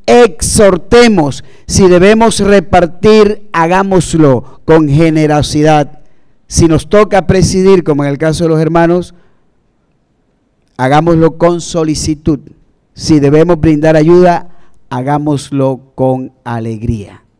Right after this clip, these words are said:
Eso es lo que enseña la Escritura. Jesucristo es el modelo perfecto para cada uno de los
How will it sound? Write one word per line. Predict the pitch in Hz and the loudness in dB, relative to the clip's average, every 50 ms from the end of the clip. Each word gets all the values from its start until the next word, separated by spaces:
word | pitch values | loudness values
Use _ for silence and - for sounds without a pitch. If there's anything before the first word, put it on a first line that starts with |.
| _ - | _ -8
Eso | 123 123 180 | -6 -2 -2
es | 190 | 0
lo | 175 | 0
que | 160 | 0
enseña | 151 123 143 139 143 139 | 0 0 0 -2 0 0
la | 135 | -2
Escritura. | 127 123 127 123 120 127 - - - _ _ _ _ _ _ _ _ _ _ _ _ _ _ _ _ _ _ - _ _ _ _ _ _ _ _ _ _ _ _ _ _ _ _ _ _ _ _ _ _ _ _ _ _ _ _ _ _ - | -4 -4 -6 -8 -10 -12 -12 -14 -18 _ _ _ _ _ _ _ _ _ _ _ _ _ _ _ _ _ _ -20 _ _ _ _ _ _ _ _ _ _ _ _ _ _ _ _ _ _ _ _ _ _ _ _ _ _ _ _ _ _ -6
Jesucristo | - 160 156 - 180 151 185 208 226 - - 233 | -4 -2 -2 -2 -2 0 0 0 0 2 2 2
es | 226 220 - | 2 2 2
el | 233 214 | 0 0
modelo | 208 202 196 202 214 214 214 208 - | 0 0 2 2 2 2 0 0 0
perfecto | - 202 175 160 - - 233 214 180 - - 190 147 | 0 0 0 0 0 -2 -2 -2 -4 -6 -6 -6 -4
para | 160 160 156 151 143 | -2 -4 -4 -4 -6
cada | 170 175 180 175 175 | -6 -6 -4 -4 -4
uno | 180 185 180 180 175 | -4 -4 -4 -4 -6
de | 156 156 170 165 | -2 0 0 0
los | 160 156 147 - - | 0 0 -2 -6 -12